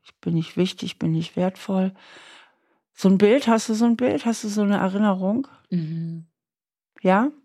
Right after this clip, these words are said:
Speaker 2: Ja.
Speaker 1: Könntest du auch zwischen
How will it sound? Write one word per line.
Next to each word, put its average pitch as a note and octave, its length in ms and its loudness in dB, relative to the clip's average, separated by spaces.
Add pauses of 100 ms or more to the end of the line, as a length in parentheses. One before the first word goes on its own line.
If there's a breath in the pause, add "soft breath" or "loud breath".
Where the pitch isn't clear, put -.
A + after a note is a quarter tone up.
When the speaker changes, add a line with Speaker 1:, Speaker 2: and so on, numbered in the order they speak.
(140)
Speaker 2:
Ja. E3 260 -4 (720 loud breath)
Speaker 1:
Könntest A#3 520 2
du G#3+ 120 4
auch G3 340 4
zwischen G#3 580 0